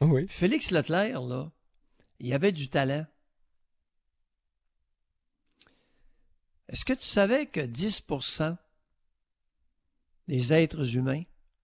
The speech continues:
Speaker 2: un sur dix,
Speaker 1: Mhm.
Speaker 2: a un quotient intellectuel de soixante-cinq, soixante-dix et moins ?
Speaker 1: Vous amenez un aspect intéressant, Doc.
Speaker 2: Sais-tu ce que ça veut dire, ça ? Avoir un quotient intellectuel ?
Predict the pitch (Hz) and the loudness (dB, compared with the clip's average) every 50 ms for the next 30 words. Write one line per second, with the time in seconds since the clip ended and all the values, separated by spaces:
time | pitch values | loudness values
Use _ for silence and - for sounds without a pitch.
0 | _ _ _ _ _ _ _ _ _ _ - - - 180 214 208 - 185 151 127 | _ _ _ _ _ _ _ _ _ _ -8 0 4 6 6 6 6 2 0 0
1 | 131 143 127 110 - - - - _ - 139 135 120 147 208 320 - - _ _ | 2 0 0 0 -4 -12 -16 -10 _ 6 10 10 12 12 10 8 2 -6 _ _
2 | _ _ _ _ _ _ _ _ _ _ _ _ _ _ - - 165 190 196 180 | _ _ _ _ _ _ _ _ _ _ _ _ _ _ 2 6 8 10 10 8
3 | 160 - 175 156 143 - 202 202 185 185 170 151 147 - - - 170 190 196 185 | 6 6 4 4 4 4 2 2 2 2 2 2 2 0 2 2 4 4 4 2
4 | 151 139 127 - - 165 147 - - 160 156 - 160 139 - - - - 165 170 | 2 0 0 0 -2 -2 -2 0 0 0 0 0 -2 -4 -4 -2 -2 -2 -2 -2
5 | 165 143 - - 156 151 135 135 131 120 139 160 165 - - 123 131 127 135 160 | -4 -4 -4 -2 -2 -2 -2 -2 -2 -2 -2 -2 -2 0 -2 -2 0 0 -2 -2
6 | 185 - _ _ _ _ _ _ - - _ - - 107 101 101 95 98 101 104 | -4 -8 _ _ _ _ _ _ -20 -20 _ 0 2 2 4 4 4 2 2 2
7 | 104 107 95 - - 117 113 - 139 135 147 139 - 175 147 110 92 85 - - | 2 0 0 0 2 2 4 6 6 6 6 6 6 4 4 2 0 -4 -10 -14
8 | _ _ _ _ _ _ _ _ _ - - - - 131 123 - - - 185 - | _ _ _ _ _ _ _ _ _ -14 -8 -6 -4 -4 -4 -4 -2 -2 -2 0
9 | - - 170 151 151 143 135 170 202 208 185 147 - - - 180 196 202 _ _ | 2 2 2 2 2 2 2 0 0 -2 -2 -4 -4 -2 -2 -2 -2 -4 _ _
10 | _ _ _ - _ _ _ _ - 170 156 131 143 147 143 143 139 135 - 139 | _ _ _ -20 _ _ _ _ -8 -6 -4 -2 0 0 0 0 0 0 0 0
11 | 131 - 151 151 139 - 135 131 123 - - 147 156 160 160 165 165 | 0 0 -2 -2 -2 -2 -2 -2 -4 -4 -4 -2 -2 -2 -2 -4 -8